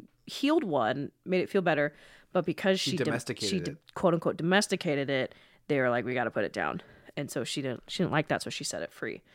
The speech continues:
Speaker 1: Um, and that's where she lost her privileges. And so they make it there. They are about to escape, and Emery shows up. And Emery is trying to s-, stop,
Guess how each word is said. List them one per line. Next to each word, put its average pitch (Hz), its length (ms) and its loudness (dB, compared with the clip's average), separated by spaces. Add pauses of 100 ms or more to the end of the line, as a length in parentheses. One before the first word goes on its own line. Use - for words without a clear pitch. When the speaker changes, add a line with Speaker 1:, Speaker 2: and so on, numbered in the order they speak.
(320)
Speaker 1:
Um, 151 200 -2
and 143 60 -4
that's 151 160 -2
where 95 140 -4
she - 160 -4
lost 107 220 -2
her 120 60 -6
privileges. 95 720 -6
And 185 220 2
so 180 540 6
they 175 160 6
make 240 180 6
it 269 140 -2
there. 240 220 8
They 226 180 6
are 220 160 10
about 226 380 8
to 269 180 4
escape, 170 580 2 (460)
and 180 160 0
Emery 175 320 2
shows - 320 -6
up. - 200 -6 (680)
And 165 120 -4
Emery 175 320 0
is 165 160 -2
trying 151 440 -2
to 143 420 -2 (840)
s-, - 180 -2 (200)
stop, 269 560 8